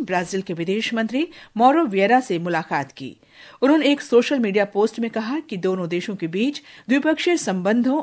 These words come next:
और वैश्विक विकास के बारे में चर्चा की गई। डॉक्टर जयशंकर ने सिंगापुर के विदेश मंत्री Vivian Balakrishnan से भी भेंट की। उन्होंने कहा कि बैठक में दुनिया की स्थिति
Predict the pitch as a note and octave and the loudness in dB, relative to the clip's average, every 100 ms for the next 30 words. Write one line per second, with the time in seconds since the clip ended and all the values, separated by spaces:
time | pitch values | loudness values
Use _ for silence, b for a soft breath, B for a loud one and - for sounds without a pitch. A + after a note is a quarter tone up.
0 | - F3+ E3 F#3+ A#3 C#4+ A#3 E3 F3+ G#3+ | 0 -2 0 -2 0 -4 -6 -6 -2 -2
1 | - F3 D#3+ D#3+ F3 A#3+ B3+ D#3 D#3+ D3 | -2 -4 -2 -2 -2 -4 -4 -6 -6 -8
2 | D#3+ D3 C#3+ A#2 B B B B B G#3+ | -6 -8 -8 -10 B B B B B 0
3 | G#3+ A3 G3 F3+ F3 G#3 B3+ A#3+ B3+ G4 | 2 2 0 0 -2 -2 0 0 0 -4
4 | - F#3+ F3+ F#3 G3 F3+ D#3+ F#3 A3+ - | -6 -4 -4 -2 -4 -4 -4 -2 -2 -2
5 | A#3 A3+ C#4+ E4 B B G3+ C4 D#4 E4 | -4 -2 -2 -4 B B 0 2 2 2
6 | G3+ F#3+ F#3+ F#3+ - D4 D4+ F3+ E3+ A#3+ | 2 2 2 -4 -4 -4 -2 -4 -4 -4
7 | G#3+ D3 - C3 F#2 b b b - A3 | -4 -6 -8 -12 -12 b b b -2 -2
8 | G#3+ G3+ G3 A#3 B3+ F#3 E3+ F3 B3 A3+ | 0 -2 -4 -4 -4 -2 -2 -2 -6 -4
9 | A#3+ B3 F3 F3 F#3 F#3+ F#3+ - C#4+ A3 | -4 -2 -2 -2 -4 -6 -8 -4 -4 -2